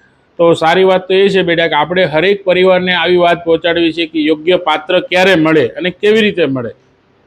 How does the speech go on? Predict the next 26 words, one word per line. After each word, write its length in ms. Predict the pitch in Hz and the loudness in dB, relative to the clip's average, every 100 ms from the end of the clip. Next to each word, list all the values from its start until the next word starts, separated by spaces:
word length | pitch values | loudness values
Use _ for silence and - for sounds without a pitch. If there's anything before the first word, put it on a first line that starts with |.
| _ - | _ -6
આપણો 260 | 139 165 | 0 2
મુખ્ય 360 | 165 165 - 185 | 2 -2 -2 0
હેતુ 320 | 170 180 196 | 2 2 2
તો 60 | 185 | 2
આ 120 | 190 | 0
જ 60 | |
છે 180 | 196 - | 0 -4
ને 120 | 277 | -2
બેટા, 160 | 294 139 - _ _ _ _ _ - | -2 -6 -12 _ _ _ _ _ -10
કે 60 | |
પાત્ર 400 | 170 175 185 226 | -2 0 2 2
યોગ્ય 360 | 220 214 196 226 | 4 2 2 2
જોઈએ 280 | 220 247 226 | 2 2 0
છે 140 | 175 | -2
પણ 220 | 170 190 | -2 -4
સામસામું 720 | 190 - 190 220 220 214 202 208 | -4 -4 -4 -2 -2 -2 0 0
નહીં, 360 | 220 131 117 _ _ _ _ _ | 0 -2 -8 _ _ _ _ _
સિંગલમાં. 680 | - 220 226 220 175 127 113 _ _ _ _ | -4 0 2 4 2 -4 -10 _ _ _ _
સિંગલનો 520 | - 180 208 220 220 | -6 -4 0 0 0
મુખ્ય 340 | 208 185 185 233 | 0 -2 0 2
ઉપદેશ 400 | 208 196 208 208 | 2 2 0 2
એ 180 | 220 208 | 2 0
છે 160 | 190 | -2
કે 160 | 180 185 | -4 -6
છૂટું 400 | 180 202 208 202 | -6 -8 -4 -2
થાય. 320 | 180 196 139 | 0 -2 -2